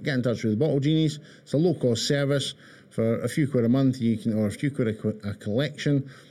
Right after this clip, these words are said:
um, they'll come round and collect your bottles and glass items for you and recycle them for you, so you can do your bit for the environment and save yourself a trip down to the local recycling centre,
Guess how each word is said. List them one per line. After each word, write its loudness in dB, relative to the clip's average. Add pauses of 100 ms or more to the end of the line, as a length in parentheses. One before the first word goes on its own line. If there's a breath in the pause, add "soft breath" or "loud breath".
(160 loud breath)
um, -2
they'll -2
come 0
round 0
and -2
collect -4
your -4
bottles -6
and -6
glass -6
items -4
for 0
you 0
and 2
recycle -2
them 0
for 0
you, 2
so -6
you -4
can -8
do -4
your -2
bit -6
for -8
the -4
environment 0
and -4
save 0
yourself -2
a -4
trip -6
down 0
to -6
the -4
local -2 (500 loud breath)
recycling 0
centre, 0